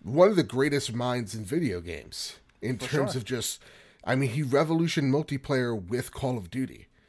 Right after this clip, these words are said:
Speaker 1: He went toe-to-toe with Fortnite with Apex Legends. Like, the guy knows how to make a good experience, and he also understands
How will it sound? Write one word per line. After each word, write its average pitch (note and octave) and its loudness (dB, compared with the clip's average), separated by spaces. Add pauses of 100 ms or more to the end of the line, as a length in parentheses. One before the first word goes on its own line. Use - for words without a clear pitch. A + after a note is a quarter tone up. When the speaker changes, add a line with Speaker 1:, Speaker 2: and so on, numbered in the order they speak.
(460)
Speaker 1:
He D3 -2
went D#3+ 2
toe-to-toe C#3+ 0
with A#2+ -4
Fortnite G#2 -2
with F#2+ -8
Apex A2+ -8
Legends. F#2 -12 (480)
Like, A#2+ -2
the C3 -2
guy D#3 6
knows C#3+ 6
how C3 0
to A#2+ -2
make A2 -6
a G2 -12
good G2 -8
experience, E3 0
and B2+ -2
he C3+ -2
also D3+ 2
understands D3 0